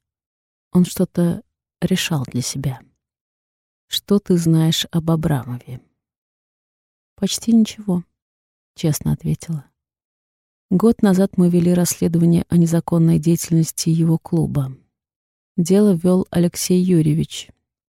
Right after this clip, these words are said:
и его сын Александр. Саша устроился туда барменом. Не подкопаться, мы ему создали новую личность. Он несколько месяцев собирал информацию —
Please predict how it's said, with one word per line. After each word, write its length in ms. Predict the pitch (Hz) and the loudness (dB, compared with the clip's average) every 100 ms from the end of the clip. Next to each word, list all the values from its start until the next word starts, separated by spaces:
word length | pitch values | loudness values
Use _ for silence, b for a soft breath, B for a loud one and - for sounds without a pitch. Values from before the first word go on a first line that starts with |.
| - | -2
и 80 | |
его 240 | 170 165 170 | 2 2 2
сын 360 | - 190 196 196 | 0 2 2 2
Александр. 920 | 175 180 - - 139 120 120 127 - _ _ _ _ _ _ _ | -2 -2 -4 -6 -4 -6 -12 -14 -16 _ _ _ _ _ _ _
Саша 360 | - 240 - | 0 0 2
устроился 580 | 185 - - 185 175 - | 0 0 2 2 2 -2
туда 280 | 165 165 170 | -8 0 0
барменом. 680 | 151 160 170 175 190 214 214 _ _ _ - | 2 0 2 2 2 0 -4 _ _ _ 0
Не 220 | 185 190 | 2 2
подкопаться, 760 | - 190 196 - 156 - - | 0 -2 -4 -2 -6 -4 -2
мы 160 | 160 170 | 2 4
ему 160 | 170 | 4
создали 440 | 165 165 160 160 160 | 2 0 0 0 2
новую 320 | 156 160 156 | 2 2 2
личность. 600 | 156 - - - - - _ _ _ _ | 0 -4 -12 -14 -16 -18 _ _ _ _
Он 160 | 180 175 | 0 4
несколько 460 | 170 - 165 - | 2 0 -4 0
месяцев 440 | 170 170 170 - 175 | 2 2 0 -4 -6
собирал 420 | - 165 165 165 | -4 0 2 2
информацию — 800 | 165 - 165 190 196 - 147 | 0 0 0 0 0 -4 -4